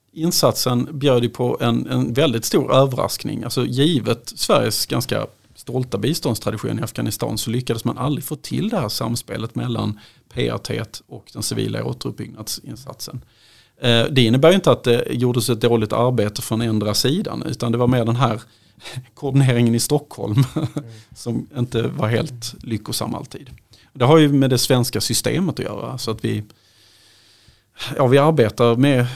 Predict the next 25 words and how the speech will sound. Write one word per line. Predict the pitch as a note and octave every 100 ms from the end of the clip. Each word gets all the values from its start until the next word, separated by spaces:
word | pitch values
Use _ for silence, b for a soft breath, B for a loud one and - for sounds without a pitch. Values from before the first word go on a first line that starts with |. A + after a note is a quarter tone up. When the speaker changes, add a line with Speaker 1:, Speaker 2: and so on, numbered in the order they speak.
| B B B _ -
Speaker 1:
självständiga | - C3 - B2 A2+
myndigheter | A#2 A2+ G2+ G#2 - A2+
och | G#2+ G#2 A2+ B2
vi |
har, | A#2+
den | B2+ B2
svenska | B2 A#2+ -
synen | - A#2+ A2 G#2+
på | A#2
bistånd | A#2+ A#2+ - A2+ G#2+ -
så | - A#2+
att |
säga | A#2+
taktar | - C3+ B2+ -
inte | B2 B2
riktigt | A#2+ A#2 A2+
med | A2 G#2+ A2+
den | A2+ A#2
här | A#2
konstruktionen | A2 G#2 A2+ - A2+ A2 B2+
av | A#2
ett | B2+
P | G#2+ G#2+
R | G2
T | -